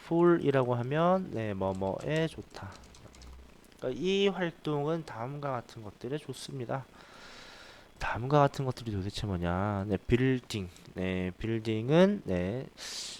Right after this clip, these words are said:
어, 쌓는 거죠. 관계 쌓기. 네, 옆에서는 관계 맺기라고 했습니다. 음, 관계를 구축하는 거예요.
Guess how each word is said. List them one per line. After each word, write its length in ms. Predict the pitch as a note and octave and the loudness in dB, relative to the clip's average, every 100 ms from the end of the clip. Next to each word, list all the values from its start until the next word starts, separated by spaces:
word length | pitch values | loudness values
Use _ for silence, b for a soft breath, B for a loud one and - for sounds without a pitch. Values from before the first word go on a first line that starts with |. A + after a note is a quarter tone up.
| - | -12
어, 120 | A2+ B2 | -12 0
쌓는 480 | - G3 A#3 B3 | 0 2 -2 0
거죠. 560 | F#3 A#2 C#3+ G#2 A#2 B2 - | 0 2 0 0 -4 -6 -4
관계 480 | - A#2+ C3+ F3 F#3+ | -4 -2 2 4 4
쌓기. 500 | - - - - F2+ - - | 2 -6 -8 -16 -16 -16 -8
네, 120 | G#2+ | -4
옆에서는 580 | A2 B2 - E3+ E3 D3 | -2 -4 0 0 2 -2
관계 320 | A#2+ A#2+ C3+ | -2 2 2
맺기라고 640 | A2 - - F3+ D3+ B2+ C#3+ | 2 0 0 2 4 4 0
했습니다. 460 | C3+ - G#2+ F#2 G#2 - - - - - | -2 -8 -10 -10 -12 -16 -18 -20 -20 -18
음, 60 | F#2 - - | -16 -16 -18
관계를 480 | - A2+ C3+ D3+ D3+ | -14 -12 -2 0 0
구축하는 640 | C#3+ B2 - - A2 G2 | -4 -8 -10 -8 -10 -8
거예요. 480 | F#2 G2 C3+ G3 B3+ | -4 -2 6 8 8